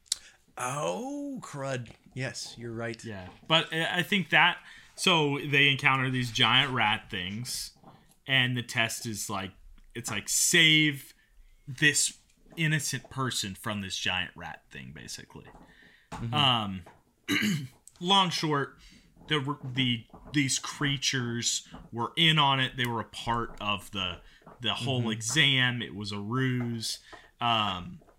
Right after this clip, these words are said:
Speaker 2: but I think to me, that was when it was like, "Oh, all, like, everything about these trials and tests is already rigged. It's already set up." Um,
Speaker 1: Mm-hmm.
Speaker 2: and, eh, so then every time I turned a page,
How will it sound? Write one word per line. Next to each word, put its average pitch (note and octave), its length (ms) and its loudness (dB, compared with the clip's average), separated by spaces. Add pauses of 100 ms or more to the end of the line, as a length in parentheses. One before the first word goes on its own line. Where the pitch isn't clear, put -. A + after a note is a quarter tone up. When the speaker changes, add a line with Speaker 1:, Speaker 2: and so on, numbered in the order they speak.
(380)
Speaker 2:
but E3 100 4
I D3+ 120 6
think D#3 240 0
to D#3+ 140 -2
me, D#3+ 360 4
that C3+ 260 4
was C3+ 160 -4
when A#2+ 100 -6
it - 60 -10
was A#2 140 -8
like, G2+ 260 -4 (100)
"Oh, C3 460 2 (480)
all, D3+ 500 2
like, C#3 180 0 (260)
everything D3+ 960 0
about A2+ 560 0
these A2+ 280 -4
trials A2 640 -2
and G#2 160 -8
tests - 480 -4
is A2 140 -10 (100)
already G2 360 -6
rigged. F2 340 -10
It's G#2+ 200 -10
already A2 300 -4
set F#2 280 -6
up." - 160 -14 (680)
Um, A2+ 60 -6 (380)
Speaker 1:
Mm-hmm. G#2+ 160 -4 (420)
Speaker 2:
and, A#2 200 0 (200)
eh, A2+ 40 -10 (360)
so D3+ 180 0
then D#3+ 400 4 (120)
every F3 320 2
time G#3+ 260 0
I G3+ 80 0
turned F#3+ 240 -2
a E3+ 40 -4
page, A#2+ 520 2